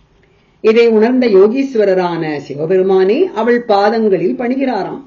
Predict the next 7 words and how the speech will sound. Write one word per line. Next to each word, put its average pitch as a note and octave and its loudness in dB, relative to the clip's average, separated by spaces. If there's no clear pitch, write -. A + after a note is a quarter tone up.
அதனால் A#3+ 0
அவள் A3+ 2
தாமரை E3+ -2
போன்ற G#3 0
திருவடிகளில் E3+ 0
வீசும் G3+ -2
நறுமணம் G#3+ 0